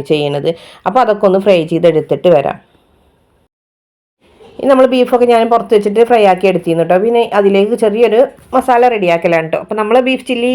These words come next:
മോഡലാണ് ട്ടോ ചെയ്യണത്. അപ്പൊ ദാ ഞാൻ എൻ്റെ ഒരു പിന്നെ റെസിപ്പി ആയിട്ടാണ് ട്ടോ ഇത് ചെയ്തത്. അപ്പൊ നല്ല ടേസ്റ്റ് ചെയ്യുന്നു ട്ടോ. അപ്പൊ നിങ്ങൾ എന്തായാലും ഇതൊക്കെ ഒന്ന് ട്രൈ ചെയ്ത് നോക്കുന്നുണ്ട്. അപ്പൊ നമുക്ക്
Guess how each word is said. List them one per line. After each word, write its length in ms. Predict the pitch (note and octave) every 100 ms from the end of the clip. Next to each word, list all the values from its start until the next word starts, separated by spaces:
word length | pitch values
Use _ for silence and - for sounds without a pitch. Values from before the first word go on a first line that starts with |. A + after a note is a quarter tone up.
| A#3+ A3+
മോഡലാണ് 420 | A3+ G3+ G3+ F#3
ട്ടോ 60 | F3+ -
ചെയ്യണത്. 480 | F#3 E3 D#3+ E3 F#3+ F#3+ - - E3+
അപ്പൊ 120 | G#3
ദാ 80 | A3 A3 G#3+
ഞാൻ 220 | G#3 G3+ A3+ B3+ - A#3+
എൻ്റെ 180 | C4 C4+
ഒരു 120 | C#4 C#4 - - - _ C4
പിന്നെ 340 | A#3+ A3+ A3 G#3+
റെസിപ്പി 280 | G#3+ G3 G3
ആയിട്ടാണ് 300 | F#3+ F#3 F#3 F3+
ട്ടോ 60 | F3+
ഇത് 80 | F3+ F3+
ചെയ്തത്. 300 | F#3+ F3+ F3+ G3
അപ്പൊ 120 | G#3 A#3
നല്ല 160 | A#3+ A#3+
ടേസ്റ്റ് 280 | A#3+ G#3+ G3+
ചെയ്യുന്നു 200 | F#3 E3+ D#3+
ട്ടോ. 60 | D#3
അപ്പൊ 100 | F3
നിങ്ങൾ 220 | F3 E3 F#3+ G3+
എന്തായാലും 480 | F3 G3 F#3+ F3 F#3 E3+
ഇതൊക്കെ 220 | E3+ E3+
ഒന്ന് 140 | E3+ G#3+ -
ട്രൈ 140 | A3 G3+
ചെയ്ത് 160 | G3+ G3
നോക്കുന്നുണ്ട്. 320 | F#3 E3 E3 D#3+
അപ്പൊ 100 | G3+
നമുക്ക് 400 | G#3 G#3 G#3+ G#3